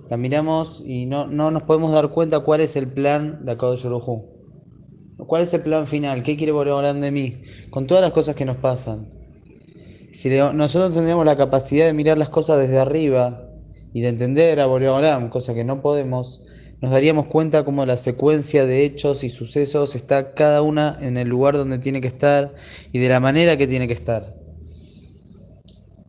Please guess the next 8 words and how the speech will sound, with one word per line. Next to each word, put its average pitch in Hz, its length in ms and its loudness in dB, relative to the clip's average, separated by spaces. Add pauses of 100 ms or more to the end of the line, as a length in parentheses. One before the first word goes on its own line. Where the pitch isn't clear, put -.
(1200)
En 135 200 -2
estas 180 220 2
perashiot 143 800 2
nosotros 135 400 -2
lo 123 120 0
podemos 127 300 0
ver 123 140 2
claramente 120 840 -2